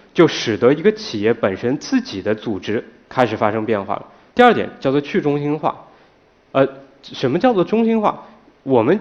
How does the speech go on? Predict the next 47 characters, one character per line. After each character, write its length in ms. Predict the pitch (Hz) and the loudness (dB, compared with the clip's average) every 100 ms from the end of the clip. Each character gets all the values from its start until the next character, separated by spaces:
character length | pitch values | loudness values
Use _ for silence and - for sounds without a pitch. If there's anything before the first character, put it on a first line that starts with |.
| - | -2
总 180 | 139 107 | -2 -2
是 140 | 123 | -2
想 260 | 208 107 131 | -2 0 -2
起 140 | 190 | -2
自 140 | 117 165 | -4 -2
己 80 | 110 | 0
的 120 | 113 | -2
企 200 | - 107 | -2 -6
业 80 | 95 | -4
的 100 | 101 | -4
时 80 | 110 | -4
候， 80 | |
总 200 | 104 107 | -4 -6
觉 160 | 98 104 | -4 0
得 100 | 147 | 2
我 100 | 123 | 0
们 140 | 101 | 0
有 140 | 120 95 | -2 -2
一 100 | 98 | 0
个 380 | 123 117 - - - _ _ | 2 2 0 -14 -20 _ _
冥 200 | 123 135 | 2 4
冥 200 | 208 139 | 4 2
之 140 | 139 139 | 0 -2
中 220 | 139 139 | 0 2
的 360 | 117 98 - - _ _ _ _ _ _ _ _ _ _ - | 0 0 -6 -20 _ _ _ _ _ _ _ _ _ _ 0
大 200 | 190 120 | 2 2
领 220 | 113 139 | 0 2
导 180 | 123 98 | 2 2
人， 200 | 95 95 107 - _ _ _ _ - | -4 -8 -14 -20 _ _ _ _ -4
然 140 | 123 | -2
后 220 | 120 127 | 2 2
我 120 | 117 113 | 4 2
们 220 | 113 117 | 2 0
什 180 | - 110 | -2 0
么 140 | 123 | 2
都 140 | 143 | 2
得 100 | 127 | 0
听 220 | 95 123 120 | -2 -4 -4
他 180 | 143 | 0
的， 140 | 143 - | 0 -2
他 160 | - 135 | -6 -4
说 180 | 135 | -2
的 140 | 120 107 | -2 0
都 140 | 123 | -2
是 120 | 123 | -2
对 240 | 123 180 | -2 0
的。 120 | 113 | 0